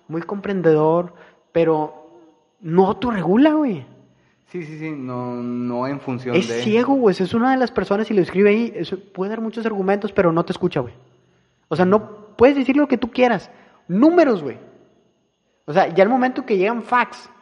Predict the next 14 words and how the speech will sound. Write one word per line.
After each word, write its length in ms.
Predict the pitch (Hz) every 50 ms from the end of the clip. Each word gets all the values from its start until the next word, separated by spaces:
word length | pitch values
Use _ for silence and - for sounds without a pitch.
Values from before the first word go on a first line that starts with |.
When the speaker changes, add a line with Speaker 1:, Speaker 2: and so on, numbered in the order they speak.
| _ _ _ _ _ _ -
Speaker 2:
Ajá. 300 | 107 104 113 117 123 139 143 -
Speaker 1:
no 200 | 147 160 180 202
es 160 | 220 226 220 214
Mario 320 | 208 208 214 226 233 233
el 80 | 226 233
que 80 | 226
lo 80 | 196 160
dice, 280 | 156 185 196 185 208
güey. 180 | 165 139 120 107 - - _ _ _ _ _ _ _ _
Los 240 | - 165 170 170 -
facts 360 | - - 185 220 - - -
lo 120 | 202 190
dicen, 320 | 170 175 196 185 - 185 151
güey. 160 | 127 113 117